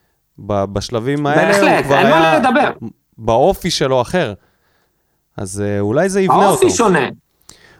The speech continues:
Speaker 1: אולי, אולי, אולי זאת לא
Speaker 2: האופי
Speaker 1: השנה
Speaker 2: שונה.
Speaker 1: שלהם, אולי
Speaker 2: קובי
Speaker 1: זאת לא
Speaker 2: תמיד
Speaker 1: השנה
Speaker 2: היה באופי
Speaker 1: שלהם,
Speaker 2: שונה.
Speaker 1: והם,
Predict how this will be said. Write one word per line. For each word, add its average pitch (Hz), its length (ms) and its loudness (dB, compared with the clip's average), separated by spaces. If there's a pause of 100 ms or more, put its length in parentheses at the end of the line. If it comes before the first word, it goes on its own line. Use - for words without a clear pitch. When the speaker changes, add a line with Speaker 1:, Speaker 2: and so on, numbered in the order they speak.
(120)
Speaker 1:
אולי, 233 260 4
אולי, 196 260 4
אולי 156 280 2
זאת 196 180 0
לא 202 120 4
Speaker 2:
האופי 214 200 2
Speaker 1:
השנה 165 140 2
Speaker 2:
שונה. 185 160 4
Speaker 1:
שלהם, 202 240 -2
אולי 117 180 2
Speaker 2:
קובי 208 120 2
Speaker 1:
זאת 175 100 0
לא 185 60 2
Speaker 2:
תמיד 214 120 4
Speaker 1:
השנה 226 120 0
Speaker 2:
היה 190 100 2
באופי 156 100 -2
Speaker 1:
שלהם, 208 240 2
Speaker 2:
שונה. 175 140 -2
Speaker 1:
והם, 110 380 0